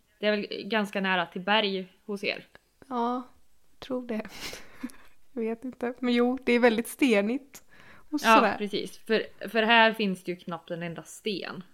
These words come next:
Speaker 1: Och
Speaker 2: Ja.
Speaker 1: därför så har ju grävlingarna lätt tagit sig in. Alltså, det är ju bara sand runt omkring. Vi har typ tretton meter sand ner till berg. Så därför så tar de sig in enkelt där.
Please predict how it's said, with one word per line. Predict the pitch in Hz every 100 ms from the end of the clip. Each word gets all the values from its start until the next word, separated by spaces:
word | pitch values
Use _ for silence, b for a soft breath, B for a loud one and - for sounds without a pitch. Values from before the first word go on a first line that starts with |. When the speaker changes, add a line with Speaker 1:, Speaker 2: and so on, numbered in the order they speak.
| -
Speaker 1:
Och | 262
Speaker 2:
Ja. | 226 226
Speaker 1:
därför | 226 190 185 190
så | 185
har | 196 185
ju | 165
grävlingarna | 170 175 160 151 160
lätt | 151 165 - -
tagit | 165 165
sig | - 208
in. | 160 151
Alltså, | - 175
det | 165 190
är | 170
ju | 156
bara | 180 180 160 151 147
sand | 175 170 165 156
runt | 160 143
omkring. | - 139 135
Vi | 180
har | 175
typ | 170 -
tretton | 190 180 - 170 165
meter | 156 160
sand | - 180 175 170
ner | 165 156
till | 160
berg. | 170 170 - - b b b -
Så | 196
därför | 196 185 170 180
så | 180 170
tar | 151 190 160
de | 147
sig | 143 156
in | 156 151
enkelt | 151 -
där. | - -